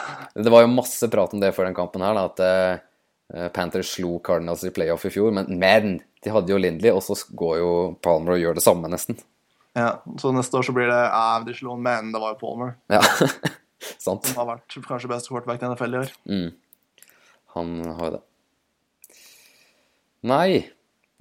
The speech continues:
Speaker 1: men, eh, Panthers og Broncos i Superbowl, det blir spennende, men vi skal ikke gå alt for mye inn på det, den podcasten her, for vi skal ha en egen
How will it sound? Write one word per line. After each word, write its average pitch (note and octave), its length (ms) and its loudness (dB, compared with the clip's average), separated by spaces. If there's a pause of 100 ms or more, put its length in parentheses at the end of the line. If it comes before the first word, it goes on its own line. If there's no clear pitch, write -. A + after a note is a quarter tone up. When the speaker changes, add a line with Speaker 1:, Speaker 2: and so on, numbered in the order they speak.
(120)
Speaker 1:
men, B2+ 240 0
eh, C3 260 2
Panthers F#2+ 800 -4
og G2+ 160 -2
Broncos F2 720 -4 (100)
i F2+ 380 -2
Superbowl, F#2+ 540 -4
det A2+ 240 6
blir C#3+ 100 2
spennende, C3 400 2
men C3 260 0
vi C3 60 -4
skal A2+ 160 -2
ikke A2 140 -8
gå A2 120 2 (180)
alt F2+ 180 0
for G#2 140 -2
mye F#2 100 0
inn F2 80 -8
på F#2 100 0
det, F2 120 4 (180)
den F2 320 -8 (600)
podcasten - 520 -6
her, D#3 360 -2
for C3+ 120 -2
vi A#2 80 -2
skal - 160 -2
ha G#2 120 0 (120)
en G2 220 -2 (340)
egen F2+ 380 -4